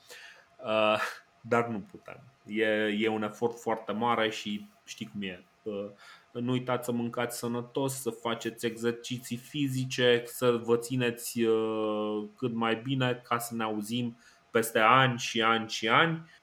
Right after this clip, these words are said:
ceea ce o să încerc să fac și eu, Sergiu face deja. Uh, bun. <laughs> Uh, cam, uh, cam asta era de zis. Și acum Gai-,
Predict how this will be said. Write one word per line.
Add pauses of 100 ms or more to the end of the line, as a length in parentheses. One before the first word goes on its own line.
ceea
ce
o
să
încerc
să
fac
și
eu,
Sergiu
face
deja. (480)
Uh,
bun. (440)
<laughs> (480)
Uh,
cam,
uh,
cam
asta
era
de
zis. (500)
Și
acum
Gai-,